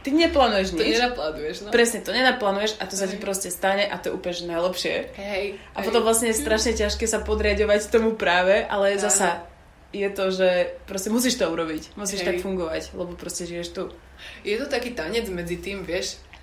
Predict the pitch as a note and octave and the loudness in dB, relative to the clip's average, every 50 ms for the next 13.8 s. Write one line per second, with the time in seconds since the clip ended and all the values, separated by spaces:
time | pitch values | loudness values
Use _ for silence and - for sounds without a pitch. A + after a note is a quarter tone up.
0 | - - - - F3+ F3+ F3+ A3 A3 A#3 A#3+ B3 A#3 G3+ F#3+ F#3 G3 F#3+ G3 G3 | -20 -20 -12 -8 -6 -4 -2 -2 -2 0 2 2 2 4 2 2 0 0 -2 -4
1 | F#3+ F#3+ F#3+ G3 A3 A3 B3+ A#3+ A#3+ A3+ F#3 E3+ D#3 D#3+ F#3 G3+ B3 C#4+ - - | -4 -4 -4 -4 -6 -6 -6 -6 -4 -4 -4 -4 -4 -4 -4 -4 -4 -4 -6 -8
2 | - - - - - - - - - - - - - - - E3 E3+ F3+ F3+ F3+ | -12 -14 -16 -20 -20 -20 -20 -20 -20 -20 -20 -20 -18 -10 -6 -4 -2 0 2 2
3 | F3+ F3+ F3+ F3+ F3 - - - - - - - - - - - - - - F3 | 2 2 0 0 -4 -6 -10 -16 -20 -20 -20 -20 -20 -20 -20 -20 -14 -10 -8 -6
4 | F3+ F3 F3 F3 F3 F3+ F3+ F3 - - F3+ F3 F3 F3 F3 E3+ - - - - | -6 -6 -6 -6 -6 -6 -6 -6 -6 -6 -6 -6 -6 -6 -8 -10 -12 -16 -20 -20
5 | - - F3+ F3 E3+ E3+ F3+ E3+ - E3 D#3+ - - E3+ F#3+ F3+ - - - - | -16 -14 -12 -10 -10 -8 -10 -10 -12 -12 -14 -12 -12 -12 -14 -14 -16 -18 -20 -20
6 | - - F3 E3 F#3 F#3 F3+ F3+ F3 E3+ E3 E3 E3 - E3+ D3+ - E3 - - | -16 -14 -6 0 2 2 2 2 0 -2 -4 -6 -8 -8 -8 -8 -6 -8 -8 -10
7 | - - F3 - - - - - - - - - - - - A3+ A3+ A#3 B3 B3+ | -12 -14 -14 -16 -18 -20 -20 -20 -20 -20 -20 -20 -18 -8 -2 0 4 4 4 4
8 | C4 B3+ - - - - - G#3+ A3+ A#3 A#3 A#3 A#3 - - - - - - - | 2 0 -6 -14 -16 -10 -4 0 2 2 2 2 0 -6 -12 -18 -20 -20 -20 -20
9 | - - - - - - - - - - - - - - - - - - - - | -20 -20 -20 -20 -20 -20 -20 -20 -20 -20 -20 -20 -20 -20 -20 -20 -20 -20 -20 -20
10 | - - - G#3+ A3+ A#3 A#3 A#3 A3+ G3 G#3 G#3+ A#3+ B3 C4+ C4+ C4+ D4 C#4+ C#4 | -20 -14 -6 -2 2 2 2 2 2 2 2 4 4 4 2 2 0 -2 -4 -4
11 | - A#3 A3+ A3 A3 F#3+ - G3 F#3+ - - G#3+ F#3+ F3 E3+ E3+ F3 F3 F3+ F#3+ | -2 -4 -4 -4 -6 -8 -8 -8 -10 -10 -8 -8 -6 -4 -4 -4 -2 -2 -2 -2
12 | A3 B3 A#3+ G#3 - - - F#3+ F#3+ F#3+ - G3 F3+ F3+ F#3 F#3 F#3 F3 F3+ E3+ | -4 -4 -6 -8 -10 -10 -8 -8 -6 -6 -6 -8 -8 -8 -8 -8 -8 -8 -8 -4
13 | E3+ F#3 F#3 F#3 F#3 F#3 - - F#3 - F3 E3+ - F3+ E3+ | -2 0 0 0 -2 -4 -6 -10 -10 -8 -8 -6 -4 -4 -4